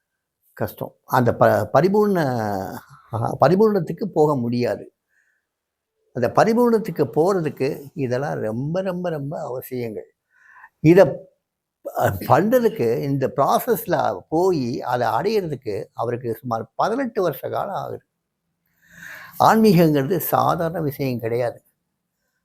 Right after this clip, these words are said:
ஒரு ரேசர் எட்ஜில் நடக்கிற மாதிரி போறது.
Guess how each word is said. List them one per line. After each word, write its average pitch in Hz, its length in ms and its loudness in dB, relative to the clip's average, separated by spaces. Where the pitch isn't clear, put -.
ஒரு 104 440 4
ரேசர் 175 680 8
எட்ஜில் 175 480 2
நடக்கிற 147 360 0
மாதிரி 143 300 0
போறது. 123 280 -4